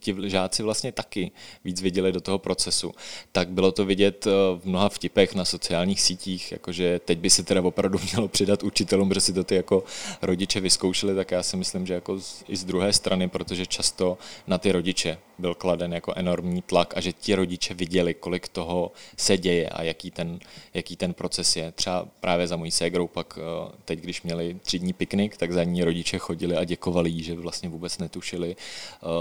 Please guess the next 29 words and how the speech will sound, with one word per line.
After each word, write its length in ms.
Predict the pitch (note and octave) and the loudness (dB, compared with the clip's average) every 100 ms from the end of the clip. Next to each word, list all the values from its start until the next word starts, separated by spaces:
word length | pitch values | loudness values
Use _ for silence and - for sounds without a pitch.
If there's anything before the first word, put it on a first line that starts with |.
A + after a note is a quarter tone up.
| E2 | -2
co 140 | - | -4
všechno 340 | F2 F2 F2+ E2 | -4 -6 -4 -4
obnáší 420 | F2 F2 F2+ G2+ | -2 -4 -4 -4
ta 120 | G2 | -2
práce 460 | F#2 F2 F2+ F2 C#2+ _ _ _ | 0 0 0 -2 -6 _ _ _
toho 160 | - F2 | -4 -4
učitele 500 | - - - E2 E2+ - - | -2 -4 0 0 0 -8 -8
a 60 | F2+ | -4
že 120 | F2 | -2
si 100 | E2+ | 0
to 120 | F2 | -2
vyzkoušeli 640 | E2+ F2 - F#2 - F2+ D#2+ | -2 -2 0 0 0 0 0
a 100 | D#2+ | 0
že 160 | F2 | -4
teda 240 | - E2+ D#2+ | -2 -2 -2
obdivují 480 | E2+ F2+ E2+ E2+ E2 | -2 -4 -2 0 -2
její 180 | E2+ | 2
svatou 380 | E2 - D#2+ F2 | 2 2 0 -2
trpělivost, 840 | - - - F#2+ F#2 G2+ - - - | -4 -4 0 2 4 4 2 -2 -8
eh, 500 | - - - - F#2 F2+ E2+ F2+ F2+ | -8 -8 -8 0 2 4 2 -2 -4
s 460 | - - - - - | -8 -10 -8 -6 -2
jejich 340 | F2+ F2 F2+ | 0 -2 -2
dětma. 420 | F2 G2 - D#2 D#2+ _ _ - - _ - | -6 -6 -6 -10 -10 _ _ -20 -20 _ -6
A 300 | F2 E2+ E2 F2 | -2 0 -2 -2
myslím 280 | F#2+ G#2+ | 0 2
si, 140 | G#2 A2+ | 2 2
že 100 | A2+ | 2
to, 180 | - G2 | 2 2
že, 320 | A2 G#2+ | 4 4